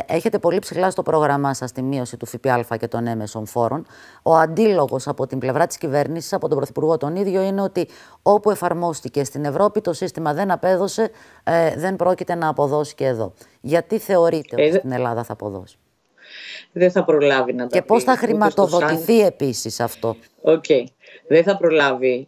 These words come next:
Speaker 2: αυτή την εξυπνάδα που είπε για εσωτερική κατανάλωση να την πει στον, ε, κύριο Σάντσεθ και στον κύριο Κώστα και στον κύριο Σόλτς, διότι θέλω να σας πω ότι ήταν πέρσι στην εθνική μας εορτή, εικοστή πέμπτη Μαρτίου, που είχαμε συμβου-, ε, συμβούλιο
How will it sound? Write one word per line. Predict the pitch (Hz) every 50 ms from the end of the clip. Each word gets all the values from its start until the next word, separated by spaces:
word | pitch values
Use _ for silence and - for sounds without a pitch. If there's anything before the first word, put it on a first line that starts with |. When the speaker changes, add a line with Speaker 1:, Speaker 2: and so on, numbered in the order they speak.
| _ -
Speaker 2:
αυτή | 135 143 - - - 147
την | - 139 143
εξυπνάδα | 135 - - - - 147 143 135 135 127 131 123 -
που | - 143
είπε | 139 139 143
για | 131 135
εσωτερική | 131 - - - 131 131 - 147
κατανάλωση | 143 139 135 139 131 135 135 139 139 143 165 180 - - 220
να | 208 185 170
την | 151 160 151 147
πει | 151 180 180
στον, | - - 160 156 151 147 147
ε, | 139 135 131
κύριο | - - 165 147 147 135
Σάντσεθ | - - 151 147 147 156 151 - - 220 240 233 - -
και | - 175
στον | 170 - - 147
κύριο | 139 160 151 151 135 -
Κώστα | - 151 143 139 - - - - 226 240 226 -
και | 190
στον | - - 151
κύριο | 139 165 156 147 139
Σόλτς, | - - 143 135 143 175 226 220 - - - - - - - - - _ _
διότι | - 175 175 175 175 160
θέλω | - 202 208 214
να | 208 196 185
σας | 175 175 - -
πω | - 208
ότι | 214 214 208
ήταν | 208 202 220 208 196 185 185
πέρσι | - 202 196 185 170 165 - - - 151
στην | 147 - 156 151 147
εθνική | 143 147 160 151 147 - - 185
μας | 180 160 156 - -
εορτή, | 151 143 135 - 190
εικοστή | 208 220 196 - 170 151 - _ 175 165
πέμπτη | 170 175 160 156 143
Μαρτίου, | 143 151 151 147 - 247 214
που | 196 190
είχαμε | 190 170 165
συμβου-, | 156 - - 151 151 165 170 - -
ε, | 160 151
συμβούλιο | - - 151 147 147 170 170 160 156 147 127 -